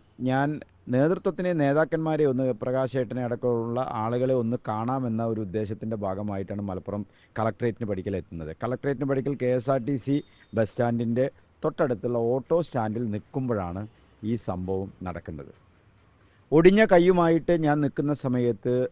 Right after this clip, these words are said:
ഹരിലാൽ എന്ന് പറയുന്ന ഈ പോലീസ് ഉദ്യോഗസ്ഥൻ എൻ്റെ നേരെ ഓടി വരികയും "നിൻ്റെ മറ്റേ കൈയും ഞാൻ ഒടിക്കുമടാ നായിൻ്റെ മോനെ" എന്ന് പറഞ്ഞ് ആ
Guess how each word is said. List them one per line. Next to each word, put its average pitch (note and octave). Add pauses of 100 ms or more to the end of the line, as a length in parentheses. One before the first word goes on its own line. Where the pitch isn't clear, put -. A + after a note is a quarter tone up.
(120)
ഹരിലാൽ B2+
എന്ന് C3
പറയുന്ന A2+
ഈ A2+ (120)
പോലീസ് A2+
ഉദ്യോഗസ്ഥൻ G2+ (180)
എൻ്റെ G#2 (100)
നേരെ G2+ (240)
ഓടി B2+
വരികയും F2+ (920)
"നിൻ്റെ C#3 (160)
മറ്റേ D3+ (160)
കൈയും C3
ഞാൻ A#2+ (160)
ഒടിക്കുമടാ A#2 (160)
നായിൻ്റെ B2
മോനെ" G2 (640)
എന്ന് C3 (100)
പറഞ്ഞ് G#2+ (280)
ആ -